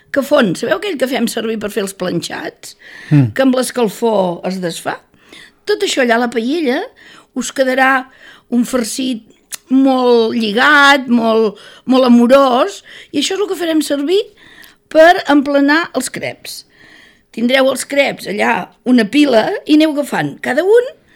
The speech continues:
Speaker 1: una cullerada o dos, depèn la mida que els hàgiu fet,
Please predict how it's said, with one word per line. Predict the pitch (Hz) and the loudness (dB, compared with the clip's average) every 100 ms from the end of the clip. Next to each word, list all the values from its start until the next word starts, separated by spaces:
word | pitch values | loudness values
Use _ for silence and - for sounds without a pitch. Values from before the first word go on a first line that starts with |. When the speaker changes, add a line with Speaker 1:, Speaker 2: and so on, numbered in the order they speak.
| - - _ | -20 -20 _
Speaker 1:
una | 233 233 | -2 0
cullerada | 220 214 202 214 254 247 | 0 0 2 2 0 -2
o | 233 | 0
dos, | 240 269 | 0 0
depèn | 269 220 202 | 0 -2 -2
la | 202 | -2
mida | 208 202 | -2 -2
que | 208 | -4
els | 208 | -6
hàgiu | 208 247 | -6 -6
fet, | 262 403 | -4 -4